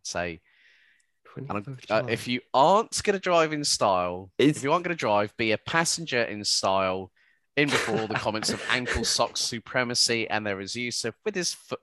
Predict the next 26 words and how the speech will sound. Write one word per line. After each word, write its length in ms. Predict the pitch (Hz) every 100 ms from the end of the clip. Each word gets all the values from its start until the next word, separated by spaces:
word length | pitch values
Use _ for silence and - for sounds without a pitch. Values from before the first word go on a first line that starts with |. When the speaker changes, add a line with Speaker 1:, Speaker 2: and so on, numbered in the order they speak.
| -
Speaker 1:
left 300 | 151 180 -
foot 240 | 104 101 _ _
out 240 | 185 208 -
of 60 |
the 80 | 127
window, 480 | 98 95 95 98 98 - - - _
positioned 580 | - 135 175 - 160 156
nicely 800 | 143 156 170 175 180 - 85 69 _ _ _ -
against 580 | 110 104 98 - - - -
the 220 | 107 104
near 240 | 90 85
side 300 | 82 - 87 -
wing 200 | 170 151
mirror 220 | 95 73 -
on 240 | 78 78 76
said 340 | - - 76 -
car 220 | 82 71
that 80 | 60
he 100 | 85
was 140 | 82
a 140 | - -
passenger 480 | 135 - 90 78
in. 140 | 67 69 _ _ - - - _ _ -
Um, 320 | 135 165 156 _ _ _ -
social 480 | - 202 277 - 233
media 560 | 185 165 127 98 95